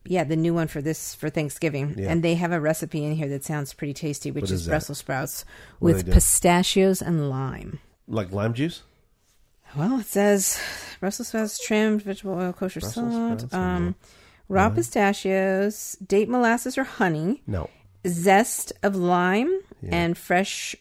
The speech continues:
Speaker 1: uh, yeah, fresh two tablespoons of fresh
Speaker 2: Yeah.
Speaker 1: lime juice,
Speaker 2: Yeah.
Speaker 1: and red chili pepper flakes.
Speaker 2: Yeah.
Speaker 1: So
Speaker 2: <clears throat> Yeah, I'm hearing you.
Speaker 1: it
Speaker 2: I just don't,
Speaker 1: sounds
Speaker 2: I don't,
Speaker 1: good
Speaker 2: I don't
Speaker 1: to me.
Speaker 2: like, I don't like molasses.
Speaker 1: Well, you don't have to. It says or honey,
Speaker 2: Yeah,
Speaker 1: a
Speaker 2: I
Speaker 1: little
Speaker 2: don't, I
Speaker 1: tiny
Speaker 2: don't,
Speaker 1: bit of
Speaker 2: I don't,
Speaker 1: sweetness to
Speaker 2: yeah,
Speaker 1: it,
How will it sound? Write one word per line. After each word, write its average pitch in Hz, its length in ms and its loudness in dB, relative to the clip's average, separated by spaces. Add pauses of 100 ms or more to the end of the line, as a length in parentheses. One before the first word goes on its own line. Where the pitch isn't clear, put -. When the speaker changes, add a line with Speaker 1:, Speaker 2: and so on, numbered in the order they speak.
Speaker 1:
uh, 147 400 -4
yeah, 185 220 -6
fresh - 340 -6 (100)
two - 140 -12
tablespoons 160 420 -6
of - 80 -10
fresh - 200 -6
Speaker 2:
Yeah. 90 80 -2
Speaker 1:
lime - 200 -4
juice, - 400 -12
Speaker 2:
Yeah. 90 200 -4 (880)
Speaker 1:
and 160 240 2
red 156 160 0
chili 151 240 -4
pepper - 280 -8
flakes. - 600 -14 (440)
Speaker 2:
Yeah. 120 280 -8
Speaker 1:
So 135 640 0
Speaker 2:
<clears throat> 110 40 -8
Yeah, 131 160 0
I'm 180 80 0
hearing 180 240 2
you. 123 120 0 (120)
Speaker 1:
it 208 180 0 (480)
Speaker 2:
I 208 100 6
just 269 100 6
don't, 277 100 8
Speaker 1:
sounds 302 300 4
Speaker 2:
I - 40 8
don't, 226 120 6
Speaker 1:
good 147 220 0
Speaker 2:
I 156 40 2
don't 220 120 6
Speaker 1:
to 208 60 4
me. 156 60 4
Speaker 2:
like, 160 300 4
I 127 80 4
don't 165 180 8
like 131 160 -2
molasses. 87 500 -4 (460)
Speaker 1:
Well, 311 100 4
you 302 60 12
don't 285 80 10
have 285 140 8
to. 190 100 6
It 214 80 8
says 220 240 8
or 226 200 10
honey, 196 380 4
Speaker 2:
Yeah, 165 100 4
Speaker 1:
a - 20 6
Speaker 2:
I - 20 6
Speaker 1:
little 220 240 8
Speaker 2:
don't, - 80 -2
I - 40 4
Speaker 1:
tiny 202 160 6
Speaker 2:
don't, 190 40 4
Speaker 1:
bit 196 100 4
of 160 60 0
Speaker 2:
I - 40 -4
don't, 151 100 -4
Speaker 1:
sweetness 165 420 0
to 175 60 2
Speaker 2:
yeah, 151 60 2
Speaker 1:
it, 165 120 0